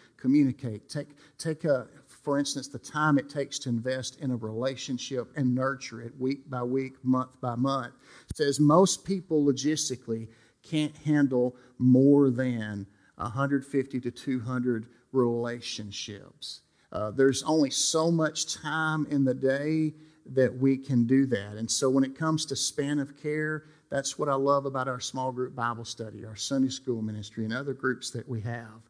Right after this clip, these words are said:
is everybody has a place, everybody gets connected. Uh, a, a last reason on the organizational reason for community is members of one body.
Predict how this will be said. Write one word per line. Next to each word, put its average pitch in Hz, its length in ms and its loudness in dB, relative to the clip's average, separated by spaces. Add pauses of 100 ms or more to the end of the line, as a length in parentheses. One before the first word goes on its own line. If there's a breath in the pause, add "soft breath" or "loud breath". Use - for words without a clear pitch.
(300 soft breath)
is 110 200 -4
everybody 143 480 2
has 135 260 -2
a 127 60 -12
place, 120 600 -10
everybody 123 440 -6
gets 117 260 -6
connected. 107 640 -12 (480 soft breath)
Uh, 123 360 2
a, 131 80 4
a - 20 4
last 147 480 4
reason 143 320 -2
on 131 140 4
the 127 60 2
organizational 139 680 2
reason 135 360 -2
for 117 160 -4
community 127 580 2 (340 soft breath)
is 123 280 -4
members 143 400 4
of 139 80 2
one 135 220 6
body. 127 380 -2